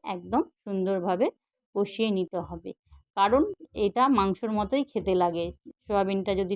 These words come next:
ঠিক মতো রান্না হয়। তো এটাকে ভালো করে একদম সুন্দরভাবে কিছুক্ষণের জন্য কষাতে হবে, যেইভাবে মাংস কষায় সেইভাবে এটাকেও কষাতে হবে। এবার এটাকে ভালো করে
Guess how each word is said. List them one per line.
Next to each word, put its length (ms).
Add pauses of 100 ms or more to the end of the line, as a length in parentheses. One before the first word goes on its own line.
ঠিক 220
মতো 240 (280)
রান্না 380
হয়। 240 (480)
তো 120 (200)
এটাকে 400
ভালো 300
করে 220 (140)
একদম 340
সুন্দরভাবে 640 (120)
কিছুক্ষণের 640
জন্য 180 (180)
কষাতে 440
হবে, 240 (160)
যেইভাবে 440 (160)
মাংস 300 (140)
কষায় 320 (460)
সেইভাবে 340 (120)
এটাকেও 560
কষাতে 360
হবে। 280 (460)
এবার 280
এটাকে 380 (120)
ভালো 320
করে 220